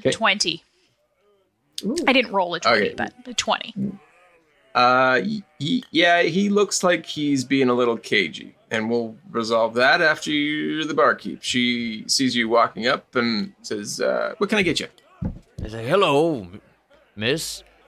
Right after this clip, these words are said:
Speaker 1: Has it always been your lifelong dream to run such a depressing establishment?"
Speaker 3: He's got zero charisma. <laughs>
Speaker 2: Which is weird for a performer, you'd think.
Speaker 4: She,
Speaker 3: He's a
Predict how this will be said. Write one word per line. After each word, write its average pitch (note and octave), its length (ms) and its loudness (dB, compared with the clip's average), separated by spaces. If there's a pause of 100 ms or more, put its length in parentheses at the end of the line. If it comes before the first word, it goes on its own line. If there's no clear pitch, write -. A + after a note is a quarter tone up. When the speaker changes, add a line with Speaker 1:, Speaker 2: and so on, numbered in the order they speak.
(260)
Speaker 1:
Has B2 160 -6
it C#3+ 100 -2
always F3+ 440 2
been A#2+ 260 -2
your A#2 140 0
lifelong A2+ 640 0
dream A2 420 -6
to A2 140 -8
run A2+ 280 -2
such A2 220 -12
a G2+ 60 -10
depressing G2+ 580 -8
establishment?" F#2 800 -10 (680)
Speaker 3:
He's G4 280 0
got F4+ 300 -2
zero C#4 840 4
charisma. A3 640 4 (1300)
<laughs> - 20 -8
Speaker 2:
Which D4+ 120 0
is C#4+ 120 4
weird G4+ 360 4
for B3+ 160 0
a G#3+ 280 4
performer, A3+ 720 0 (160)
you'd A#3+ 180 -10
think. C#4+ 420 -2
Speaker 4:
She, G#3+ 680 2 (220)
Speaker 3:
He's G4+ 140 4
a D4 40 2